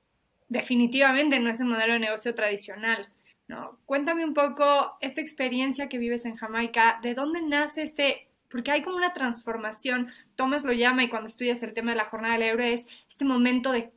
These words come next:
cambio, ¿no? Donde el héroe decide realmente transformar, ¿no? Y tomar acción. Cuéntame qué fue, porque viviste esa experiencia y lo pudiste haber visto como a lo mejor muchos de nosotros de,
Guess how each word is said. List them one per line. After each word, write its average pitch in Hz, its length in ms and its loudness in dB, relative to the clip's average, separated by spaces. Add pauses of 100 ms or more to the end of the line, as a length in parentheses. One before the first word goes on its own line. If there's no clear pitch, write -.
cambio, 247 520 2
¿no? 226 160 -4
Donde 233 260 0
el 233 100 0
héroe 269 280 2
decide 285 540 0
realmente 247 760 -2 (320)
transformar, 226 800 0 (260)
¿no? 220 140 -4
Y - 100 -4
tomar 226 280 2
acción. 220 500 -6 (440)
Cuéntame 302 540 0 (340)
qué 285 140 -2
fue, 262 220 0
porque 233 300 -6
viviste 277 460 -2
esa 349 120 -2
experiencia 294 640 -2
y 349 40 2
lo 277 120 0
pudiste 240 320 0
haber 247 160 0
visto 240 240 0
como 226 140 -4
a 202 60 -2
lo 202 60 -8
mejor 240 280 -4
muchos 254 300 0
de 233 80 0
nosotros 233 520 -2
de, 214 280 -2